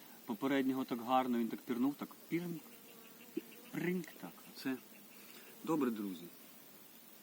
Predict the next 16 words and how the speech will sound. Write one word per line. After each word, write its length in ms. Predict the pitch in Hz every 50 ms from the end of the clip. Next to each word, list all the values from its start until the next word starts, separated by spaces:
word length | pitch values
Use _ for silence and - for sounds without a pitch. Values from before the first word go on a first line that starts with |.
| - - -
Було 200 | 107 127 147 147
завершити 560 | 143 147 139 131 117 101 - 107 92 - 92
цей 160 | - - 98
коротенький 520 | - 110 107 101 - 113 107 101 - - 101
влог, 200 | 113 135 165 - - - - -
двадцяти 340 | - 101 98 98 - - 104
хвилин, 380 | - - 104 101 101 98 95 95
може 220 | 95 98 90 104
і 40 | 95
це 160 | 82 - 98
не 120 | 90 90 85
коротенький. 600 | - 90 92 - - 110 120 127 117 - - - - - - - - - - - - - - - - - - - - - - - - - - - - - - - - - - -
Ну 120 | 165 180
що, 120 | 180 - 190
мілячок 420 | 175 170 180 185 - - 170 -
прокльовує, 600 | - 170 156 - 170 170 175 175 165 139 110 92